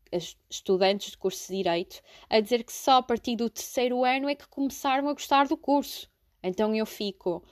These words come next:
bem, eh, se calhar a minha altura ainda está para chegar. <laughs> Mas, ao mesmo tempo, ok, vou, vou estar aqui a sofrer para quê? Depois começo a pensar,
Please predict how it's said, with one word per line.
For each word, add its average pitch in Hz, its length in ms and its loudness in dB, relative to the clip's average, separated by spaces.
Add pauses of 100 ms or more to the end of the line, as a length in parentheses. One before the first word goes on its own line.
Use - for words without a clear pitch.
(480)
bem, 262 580 2 (600)
eh, 180 480 -2
se - 160 -16
calhar 202 360 0
a 320 40 2
minha 349 220 4
altura 370 380 2
ainda 381 220 4
está 359 300 2
para 359 220 6
chegar. 349 640 4
<laughs> - 1120 -4 (800)
Mas, 240 640 -2
ao 240 140 2
mesmo 262 340 0
tempo, 277 560 -2
ok, 220 300 0
vou, 214 340 0
vou 208 140 -8
estar 233 260 0
aqui 233 260 -4
a 208 40 -2
sofrer 220 720 0
para 294 260 6
quê? 180 440 -4 (600)
Depois - 220 -8
começo 294 320 -4
a 226 40 -6
pensar, - 500 -12